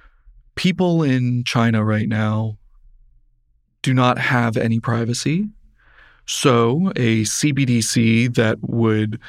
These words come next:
violate their privacy is not really a concern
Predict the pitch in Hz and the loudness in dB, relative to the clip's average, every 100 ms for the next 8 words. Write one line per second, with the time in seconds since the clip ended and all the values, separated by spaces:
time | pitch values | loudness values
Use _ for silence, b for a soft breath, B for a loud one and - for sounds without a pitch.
0 | B B B - - 110 117 120 123 117 | B B B -14 -8 0 2 4 2 2
1 | 110 110 - _ _ - 120 - 120 110 | 0 -2 -6 _ _ -6 -6 -2 -2 -2
2 | 117 - 127 131 - 131 131 117 135 170 | -4 -4 -4 -2 -2 0 -2 -2 -2 -2
3 | 165 165 156 156 151 - 196 180 135 139 | -2 -2 -2 -2 -4 -2 0 0 0 -2
4 | 156 | -4